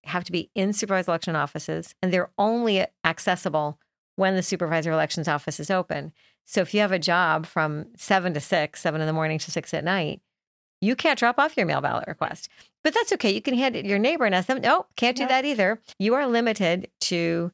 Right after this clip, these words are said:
Speaker 1: being able to turn in two mail ballots. I can turn in two, period. The whole election cycle, I can turn in two. I, and they track it. So I can't turn in twenty-two. I can't turn in two a day. I can turn in two. Unless I'm an immediate family member, I could turn in my husband's and two more.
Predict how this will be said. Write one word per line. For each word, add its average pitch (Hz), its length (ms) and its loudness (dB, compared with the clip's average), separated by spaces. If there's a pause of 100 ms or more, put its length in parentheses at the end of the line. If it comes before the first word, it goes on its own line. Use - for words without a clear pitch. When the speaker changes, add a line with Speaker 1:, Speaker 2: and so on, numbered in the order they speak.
Speaker 1:
being 180 200 2
able 180 160 0
to 170 100 0
turn 214 320 0
in 170 180 0
two 277 480 -2
mail 226 280 2
ballots. 160 680 0
I 185 100 4
can 202 140 -2
turn 196 200 0
in 180 100 0
two, 170 260 -2 (220)
period. 196 360 0
The 160 100 0
whole 185 340 0
election 175 320 -2
cycle, 165 300 0
I 151 100 -2
can 160 120 -4
turn 165 200 -2
in 160 80 -2
two. 160 240 -2 (540)
I, 160 220 -2
and 165 180 0
they 180 100 2
track 233 320 0
it. - 200 -6
So 170 100 2
I 175 120 4
can't 226 220 0
turn 240 180 2
in 220 180 2
twenty-two. 185 640 0
I 170 80 0
can't 190 180 -2
turn 214 200 0
in 214 100 2
two 220 140 -2
a 220 80 2
day. 175 340 2
I 170 60 -4
can 185 100 -4
turn 190 160 0
in 180 160 0 (180)
two. 156 220 0 (420)
Unless 185 320 2
I'm 190 100 0
an 180 60 0
immediate 180 380 0
family 175 240 0
member, 151 200 -2
I 151 60 0
could - 140 -6
turn 165 180 -2
in 160 80 -2
my 151 120 0
husband's 160 600 -2 (420)
and 156 340 -2
two 165 160 -4
more. 151 320 -6